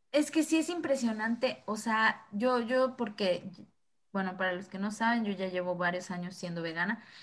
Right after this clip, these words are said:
y cuando hice ese cambio, o sea, pues sí, s-, empecé a investigar y todo, y pues sí, o sea, es impresionante lo que hace la alimentación en tu cuerpo, o sea, es impresionante. A veces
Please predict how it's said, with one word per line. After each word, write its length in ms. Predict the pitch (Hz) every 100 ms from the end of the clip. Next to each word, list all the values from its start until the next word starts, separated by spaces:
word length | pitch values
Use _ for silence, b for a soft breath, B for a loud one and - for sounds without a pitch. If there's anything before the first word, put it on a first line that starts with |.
| b b
y 160 | 214 -
cuando 260 | 277 214
hice 200 | 220 233
ese 220 | 240 233 -
cambio, 580 | 233 220 214 202 214 -
o 100 | 214
sea, 380 | 208 202 185 185
pues 160 | 196 190
sí, 240 | - 202
s-, 400 | 202 - - -
empecé 340 | 196 196 190 214
a 40 |
investigar 800 | 196 185 185 190 175 190 196 196
y 60 | 190 -
todo, 360 | 190 190 208 - b b b _ _ -
y 100 | 202
pues 260 | 208 208
sí, 220 | - 220 233
o 100 | 220
sea, 140 | 233
es 80 | 233
impresionante 1120 | 233 214 208 196 196 190 190 196 220 226 - -
lo 380 | 196 190 180
que 100 | - 185
hace 440 | 185 - 208 196
la 200 | 190 185
alimentación 840 | 180 175 175 175 175 175 185 185 196
en 260 | 190 180 175
tu 200 | 175 -
cuerpo, 500 | 170 185 202 185 175
o 80 |
sea, 160 | - 208
es 100 | 208
impresionante. 680 | 240 220 196 196 185 196 208
A 40 | 208
veces 320 | 220 262